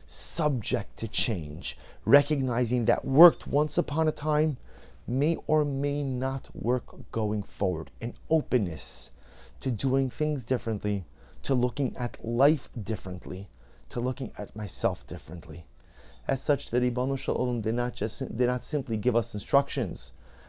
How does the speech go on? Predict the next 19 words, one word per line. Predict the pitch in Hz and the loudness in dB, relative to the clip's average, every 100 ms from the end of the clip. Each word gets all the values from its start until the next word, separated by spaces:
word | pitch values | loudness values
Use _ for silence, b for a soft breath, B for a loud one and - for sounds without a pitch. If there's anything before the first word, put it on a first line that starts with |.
| B | B
for | 123 | 0
how | 110 | 0
to | 107 98 | 0 0
build | 107 101 | 0 0
a | 95 | 0
utensil, | 87 123 120 101 | 0 -2 -2 -2
for | |
how | 92 | -2
to | 90 | -2
build | 90 95 | -2 -2
an | 87 | 0
ark, | 101 98 - - - b b b | 0 0 -4 -16 -20 b b b
but | - | -6
he | |
gave | 95 104 | 0 0
us | 107 - | 0 -2
most | 98 - | -4 -4
magnificent | 92 101 107 113 - 98 | -4 -2 -4 -4 -2 -2
instructions | 87 85 85 - 82 80 - | -4 -4 -4 -6 -8 -8 -8